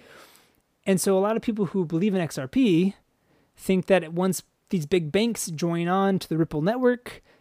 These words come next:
X R P's price is going to skyrocket because there's gonna be a lot of demand for X R P.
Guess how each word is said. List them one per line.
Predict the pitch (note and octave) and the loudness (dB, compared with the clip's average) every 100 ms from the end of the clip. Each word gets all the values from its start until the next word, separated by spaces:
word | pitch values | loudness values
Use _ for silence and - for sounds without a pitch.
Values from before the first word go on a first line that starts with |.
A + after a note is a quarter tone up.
| _ | _
X | - - | -8 -2
R | F#3 | -2
P's | - F3+ - | 0 -2 -2
price | E3+ E3+ F3 | -2 -2 -4
is | C#3+ | -6
going | D#3 D3 | -4 -6
to | - D3+ | -6 -6
skyrocket | B2+ - B3 A3 D#3+ F#3+ F3 - | -4 -2 2 4 2 -2 -4 -6
because | E3+ D#3 | -2 -2
there's | D3+ C#3 | -2 -2
gonna | D#3+ | -4
be | D3 | -2
a | D3 | 0
lot | D3 | 0
of | D3 C3 | 0 -2
demand | C3 D3+ F#3 E3 D3 D3 C#3+ - _ _ | -2 0 2 2 0 -2 -6 -14 _ _
for | - E3 | -6 -6
X | C#3 - | -6 -8
R | C3+ | -8
P. | - A#3 A3 G#3 | 2 4 4 2